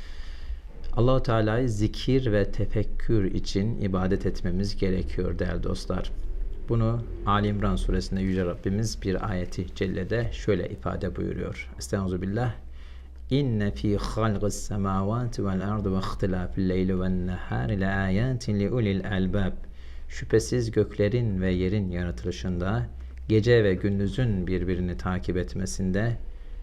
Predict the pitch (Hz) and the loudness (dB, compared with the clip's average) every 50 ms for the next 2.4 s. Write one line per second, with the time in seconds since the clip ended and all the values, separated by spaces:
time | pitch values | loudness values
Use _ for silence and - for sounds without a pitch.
0 | - - - - - - 113 123 120 110 - - - - - 110 101 92 82 - | -10 -10 -10 -4 0 2 4 4 4 2 0 -4 -6 -4 -2 0 0 0 -2 -4
1 | - - - - - - - 90 87 90 90 - - - 98 95 92 95 95 - | -8 -12 -14 -14 -8 -4 -2 0 0 0 -2 -4 -2 0 0 0 0 -2 -4 -4
2 | - 98 107 117 127 131 131 127 | -2 -2 0 0 0 0 -2 -2